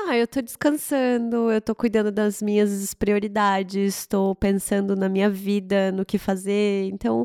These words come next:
eu gosto desses momentos, assim. Acho que é importante a gente chamar mais uma fala da Bárbara, contando como a gente pode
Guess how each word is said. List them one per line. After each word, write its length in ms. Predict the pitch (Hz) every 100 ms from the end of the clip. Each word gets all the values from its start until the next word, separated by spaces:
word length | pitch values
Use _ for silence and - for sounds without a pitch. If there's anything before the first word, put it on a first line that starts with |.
| - - -
eu 80 | 262
gosto 380 | 254 247 233 226
desses 340 | 202 196 196
momentos, 640 | 190 196 185 175 180 185 175
assim. 320 | 180 180 170 - - -
Acho 260 | - 208 -
que 580 | 226 220 214 214 214 208
é 80 | 202
importante 560 | 208 220 220 220 - 233
a 60 |
gente 200 | 220 220
chamar 280 | - 214 214
mais 220 | 208 220
uma 140 | 254 247
fala 260 | 214 214
da 140 | 196 190
Bárbara, 680 | 185 190 233 220 202 190 190 - 180
contando 560 | - 226 233 240 226 240
como 420 | - 247 262 302
a 100 | 285
gente 280 | 254 247 -
pode 800 | - 233 226 226 208 220 233